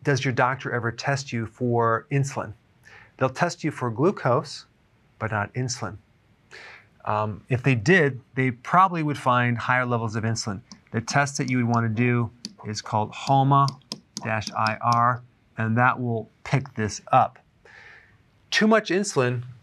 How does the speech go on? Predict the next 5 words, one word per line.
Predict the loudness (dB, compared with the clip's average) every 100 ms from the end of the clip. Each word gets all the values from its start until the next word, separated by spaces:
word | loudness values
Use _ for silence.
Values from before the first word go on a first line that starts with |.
| _ -10
causes | -2 2 2 2 0
insulin | 0 0 0 0
resistance. | 0 0 -2 -6 -8 -10 -14 -16 -16 -8 0
Insulin | 0 2 2
resistance | 2 2 0 2 0 0